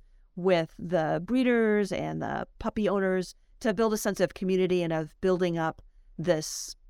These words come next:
really rich data source. So there's, um, there's just, there's a lot of additional functionality that we're, that we're looking to build in. And I don't wanna go into too much detail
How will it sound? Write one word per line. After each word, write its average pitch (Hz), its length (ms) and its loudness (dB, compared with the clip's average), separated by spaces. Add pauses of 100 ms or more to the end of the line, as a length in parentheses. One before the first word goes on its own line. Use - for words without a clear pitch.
(100)
really 202 340 2
rich 170 280 0
data 156 300 -2
source. - 580 -8 (840)
So 214 540 4
there's, 220 340 2
um, 196 420 2 (920)
there's 226 220 0
just, 240 240 -10
there's 233 140 2
a 226 80 6
lot 233 240 4
of 240 260 2
additional 208 520 0
functionality 165 720 0
that 143 180 0
we're, 160 440 0 (300)
that 180 180 -2
we're 156 320 0
looking 175 380 -2
to 160 120 -6
build 156 260 -2
in. 151 380 -4 (360)
And 233 120 2
I 233 100 6
don't 269 240 2
wanna 277 380 2
go 202 300 2
into 208 340 0 (240)
too - 260 -4
much 381 260 -2
detail 294 600 2